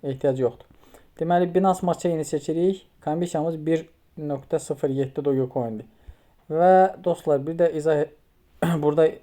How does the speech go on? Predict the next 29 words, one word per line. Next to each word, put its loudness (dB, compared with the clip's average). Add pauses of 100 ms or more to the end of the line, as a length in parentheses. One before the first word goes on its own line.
sizə -2
izah 0
edim -2
ki, 0 (180)
istəyirsiniz 0
min 0 (220)
Doge 6
göndərin, 0 (840)
istəyirsiniz 0
on 2
min 2
göndərin, 2 (880)
istəyirsiniz -4 (120)
nə 4
qədər 8
ürəyiniz 0
istəyir -4
göndərin, 4 (160)
komissiyanın 0 (200)
qiyməti 0
dəyişmir. 4
Komissiyamız -2
bir 0
nöqtə -2
sıfır -4
yeddi -4
Dogecoin-dən 0 (240)
artıq 0
olmayacaq. 0